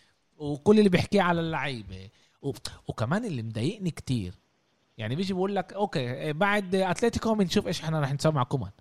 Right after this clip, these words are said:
ليش كومان لازم يضلوا لأتلتيكو؟ يعني هلا الفريق، يعني إذا هلا أنت إذا روحته من اليوم ولا روحته يوم الأحد، في فرق؟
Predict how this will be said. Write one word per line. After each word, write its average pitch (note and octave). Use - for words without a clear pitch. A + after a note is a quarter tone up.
ليش F3+
كومان B3
لازم G#3
يضلوا A3+
لأتلتيكو؟ G3
يعني G#2
هلا B2
الفريق، C3
يعني A#2+
إذا A#2
هلا E3+
أنت E3
إذا C3
روحته C3
من B2+
اليوم C3+
ولا B2
روحته D3+
يوم D#3+
الأحد، D3+
في C3
فرق؟ G#3